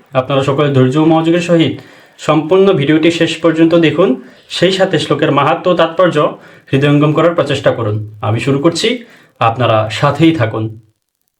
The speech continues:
ওম নমো ভগবতে বাসুদেবায়, ওম নমো ভগবতে বাসুদেবায়, ওম নমো ভগবতে বাসুদেবায়। শ্রীমদ্ ভগবদ্গীতা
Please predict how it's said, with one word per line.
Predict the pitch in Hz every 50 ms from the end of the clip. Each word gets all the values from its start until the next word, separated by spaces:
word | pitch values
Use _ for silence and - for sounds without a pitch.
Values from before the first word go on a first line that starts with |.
| _ _ _ _ _ -
ওম | 165 170
নমো | 180 170 165 175 185 175
ভগবতে | 147 131 135 131 151 151 170
বাসুদেবায়, | 160 127 131 - - 165 151 131 123 113 120 185 262 - - _ _
ওম | 135 127
নমো | 127 127 135 143 156
ভগবতে | 131 123 113 113 113 131 - 160
বাসুদেবায়, | 147 127 123 - - 160 147 127 - - 123 - - - - - - _ _
ওম | 135 123 117
নমো | 113 120 139 165
ভগবতে | 165 131 110 107 113 107 -
বাসুদেবায়। | 185 - - - - - 113 - 110 110 101 - - - - - - _ _ _ _ _ _ _ _ _ _ _
শ্রীমদ্ | - - - - 143 120 123 123 113 110
ভগবদ্গীতা | 117 113 110 117 123 127 123 - 123 123 - 139 113 110 123 123